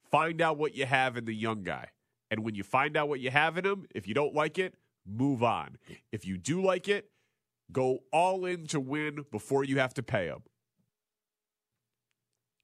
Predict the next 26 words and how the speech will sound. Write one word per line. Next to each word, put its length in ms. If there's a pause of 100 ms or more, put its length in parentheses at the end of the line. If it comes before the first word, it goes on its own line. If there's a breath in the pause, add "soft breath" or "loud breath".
(120)
The 100
Chiefs 680 (840)
paid 320
Frank 380
Clark. 500 (140)
They 220
paid 400
the 100
Honey 240
Badger. 520 (240 soft breath)
They 140
paid 460
Tyreek 540
Hill. 400 (300 soft breath)
They 140
paid 460
Eric 320
Fisher. 480 (220 soft breath)
They 120
paid 380
Mitchell 380
Schwartz. 800 (240 soft breath)
They 120
paid 400
Travis 460
Kelce. 420